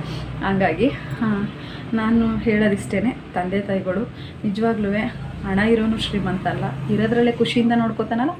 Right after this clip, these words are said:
ಅವರು ನಿಜವಾದ ಶ್ರೀಮಂತರು ಅಂತ ಹೇಳೋಕ್ಕೆ ಇಷ್ಟಪಡ್ತೀನಿ. ನಿಜವಾಗ್ಲೂ, ಹ್ಮ್, ಅವ್ರ ತಕ್ಕಂತೆ ನೋಡಿ, ನಮ್ಮ ಅನುಕೂಲಕ್ಕೆ ತಕ್ಕಂತೆ ನೋಡಿ, ಚೆನ್ನಾಗಿದ್ದಾರಾ ವಿಚಾರಿಸಿ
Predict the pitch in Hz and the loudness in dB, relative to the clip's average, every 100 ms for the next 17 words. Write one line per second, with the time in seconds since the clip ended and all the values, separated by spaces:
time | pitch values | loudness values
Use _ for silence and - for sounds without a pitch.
0 | 196 196 254 269 196 190 190 214 - 185 | -4 -2 2 2 2 0 0 -4 -4 -4
1 | 185 180 170 175 208 180 175 196 180 - | -4 -6 -8 -6 -2 -2 -4 -10 -10 -10
2 | - - 202 - - - - - 214 208 | -10 -8 -8 -10 -16 -16 -16 -4 -2 0
3 | 214 202 196 202 - - 247 214 202 208 | 0 0 -2 -4 -10 -8 -2 0 0 -2
4 | 196 196 - 240 240 247 247 240 - - | -2 -2 4 4 6 2 0 -8 -14 -18
5 | - 214 247 214 - 202 202 220 247 220 | -2 4 6 6 2 -2 2 2 2 2
6 | 226 240 233 - 214 247 254 262 214 185 | 2 2 2 0 0 4 4 4 2 -2
7 | 220 214 220 196 190 202 - - - - | -2 0 0 0 0 -2 -4 -10 -12 -8
8 | - 262 214 208 208 | 0 2 2 2 -4